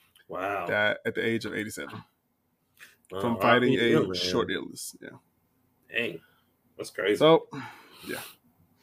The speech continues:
Speaker 2: He was set to receive his seventieth anniversary service award, which would have been the first given out on June fourth.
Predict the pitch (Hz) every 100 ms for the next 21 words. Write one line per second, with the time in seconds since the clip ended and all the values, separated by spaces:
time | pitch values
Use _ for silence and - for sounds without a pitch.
0 | - - - - - _ _ - - -
1 | - - - - 127 127 - 147 135 123
2 | 139 135 135 - 143 143 143 143 139 -
3 | - 147 139 139 139 143 - 139 127 120
4 | 127 123 127 123 123 117 117 117 117 120
5 | 120 113 - 123 117 143 135 - 139 120
6 | 120 120 - _ _ _ - - _ 110
7 | 113 107 107 113 104 - 190 190 -